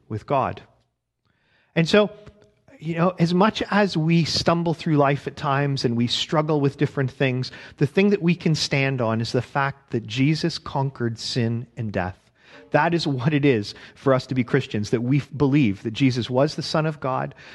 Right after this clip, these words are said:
that the, what he, the way He taught us to live is, uh,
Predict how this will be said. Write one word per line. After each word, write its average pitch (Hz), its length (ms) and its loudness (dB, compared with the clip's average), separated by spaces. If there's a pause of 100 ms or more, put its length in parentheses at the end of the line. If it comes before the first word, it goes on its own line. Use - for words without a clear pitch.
(120)
that 120 120 -2
the, 127 100 2
what 135 180 4
he, 135 140 -4
the 127 140 -4
way 135 180 4
He 135 160 -4
taught - 360 -4
us 151 180 -6
to 160 120 -2
live 127 460 2 (340)
is, 123 360 4
uh, 113 300 0